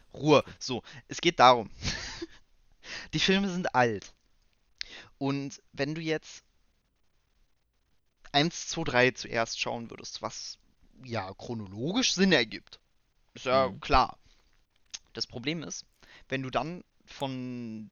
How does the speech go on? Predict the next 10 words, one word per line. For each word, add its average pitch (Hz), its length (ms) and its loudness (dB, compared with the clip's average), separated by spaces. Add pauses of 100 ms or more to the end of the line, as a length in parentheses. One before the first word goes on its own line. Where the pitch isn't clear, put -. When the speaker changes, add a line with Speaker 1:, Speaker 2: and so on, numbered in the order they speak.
(120)
Speaker 1:
den 113 800 -10 (640)
cinematischen, 123 1700 -4 (160)
m, 120 540 -16 (180)
also 120 240 -12
oder 82 280 -12
Speaker 2:
Maßstäben. 95 560 -10
Speaker 1:
cineastischen 139 920 -4
Maßstäben 196 920 -4 (520)
auf - 240 0
einmal 165 680 2